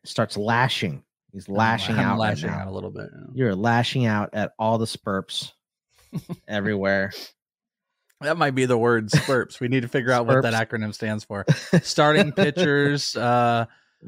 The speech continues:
Speaker 2: under
Speaker 1: <laughs> Relief
Speaker 2: risky
Speaker 1: pitchers.
Speaker 2: bit, <laughs> under risky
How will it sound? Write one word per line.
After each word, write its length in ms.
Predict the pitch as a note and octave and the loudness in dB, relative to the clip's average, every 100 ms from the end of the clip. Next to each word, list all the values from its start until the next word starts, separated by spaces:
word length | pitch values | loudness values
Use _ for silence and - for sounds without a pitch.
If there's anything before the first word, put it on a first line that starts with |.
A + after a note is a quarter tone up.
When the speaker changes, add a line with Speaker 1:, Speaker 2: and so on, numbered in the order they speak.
| A#2+ | -12
Speaker 2:
under 840 | B2+ C#3+ C#3+ D3 C#3+ C#3+ C#3 C3+ A#2 _ _ _ | -4 -2 0 2 2 0 0 -2 -6 _ _ _
Speaker 1:
<laughs> 140 | C#3 - D3+ A#2+ - _ _ _ | -10 -2 0 0 -8 _ _ _
Relief 400 | B2 A#2+ C3+ - | -2 0 0 0
Speaker 2:
risky 180 | F#3+ C#3 | -2 0
Speaker 1:
pitchers. 220 | C#3 D3+ | 0 0
Speaker 2:
bit, 80 | B2 A2 - D3+ - | -4 -8 -6 -6 -2
<laughs> 0 | |
under 380 | D#3 - - C#3 | -2 -2 -2 -2
risky 680 | C#3 C3+ - - D#3+ C#3 | 0 0 -2 0 0 0